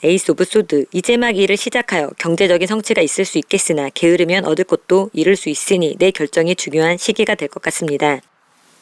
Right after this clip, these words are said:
삼월의 금전운을 보면은 파이브 오브 소드, 퀸 오브 소드, 경제적으로 안 좋았다면 생활력이 강한 분들이기 때문에 어떻게든 돈을 만들어내거나 돈 관리 또한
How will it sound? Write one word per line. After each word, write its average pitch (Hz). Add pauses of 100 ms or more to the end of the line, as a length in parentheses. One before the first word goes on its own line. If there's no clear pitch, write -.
삼월의 277
금전운을 226
보면은 151
파이브 233
오브 190
소드, 170
퀸 240
오브 151
소드, 160
경제적으로 220
안 156
좋았다면 151
생활력이 208
강한 170
분들이기 196
때문에 160
어떻게든 165
돈을 170
만들어내거나 156
돈 208
관리 170
또한 175